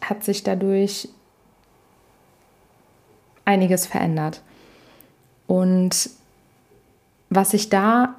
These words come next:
mit mir selbst tue oder was ich mit, was ich für mich tue, die Bewegung, die gesunde Ernährung, das hat einen bestimmten,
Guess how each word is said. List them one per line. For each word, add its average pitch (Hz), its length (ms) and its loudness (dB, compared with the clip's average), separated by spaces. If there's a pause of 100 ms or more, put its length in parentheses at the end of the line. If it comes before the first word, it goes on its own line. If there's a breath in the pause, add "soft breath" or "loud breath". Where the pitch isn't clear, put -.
(320)
mit 202 300 0
mir 202 200 4
selbst 202 520 -2
tue 240 340 4
oder 180 240 0
was 180 140 0
ich - 240 -8
mit, 208 360 2 (420)
was 185 160 -2
ich 196 140 -4
für 240 280 6
mich 220 280 2
tue, 190 520 -2 (100)
die 185 60 -6
Bewegung, 190 760 2 (300 loud breath)
die 196 60 -12
gesunde 196 360 2
Ernährung, 190 580 0 (2000 loud breath)
das 202 280 2
hat 220 240 4 (100)
einen 185 340 0
bestimmten, 180 1200 -2